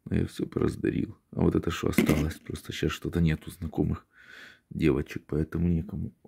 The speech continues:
отдать. Ну, девочки, конечно, я имею в виду такие двадцать пять-тридцать лет, и тридцать пять, и даже одной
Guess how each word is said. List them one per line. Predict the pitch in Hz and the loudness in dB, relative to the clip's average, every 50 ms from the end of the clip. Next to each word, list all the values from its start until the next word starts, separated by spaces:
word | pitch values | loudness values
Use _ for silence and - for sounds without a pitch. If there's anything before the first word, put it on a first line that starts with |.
| _ _ _ | _ _ _
отдать. | 85 - - - 143 165 170 170 - - - _ _ _ _ _ - - - - - - - _ - | -8 -8 -2 0 2 2 2 0 -2 -12 -20 _ _ _ _ _ -20 -20 -20 -20 -20 -20 -20 _ 2
Ну, | 226 | 6
девочки, | 170 156 160 151 143 139 - - 147 139 | 10 12 12 12 10 8 4 0 -4 -2
конечно, | - 147 143 139 135 127 - 139 | 0 2 2 2 0 0 -2 -2
я | 135 135 135 135 | 0 2 2 2
имею | 135 135 139 139 | 2 2 2 0
в | 131 | 0
виду | 131 127 | -2 -4
такие | - 139 - - 123 | -4 -4 0 2 2
двадцать | 101 110 113 107 - - 117 - | 4 4 4 4 4 2 0 2
пять-тридцать | - 120 117 110 117 - 110 110 - - 151 - - | 4 4 4 4 4 4 2 2 2 0 -4 2 6
лет, | 262 247 107 - - | 6 6 6 4 0
и | - 90 | -6 -6
тридцать | - - - - - 85 - - | -4 -6 -6 -2 -4 -6 -4 0
пять, | - 113 117 110 113 - | 2 2 2 2 0 -2
и | |
даже | 82 80 85 80 80 82 | 0 0 0 2 2 2
одной | 82 82 85 90 87 85 85 | 0 0 0 0 0 0 0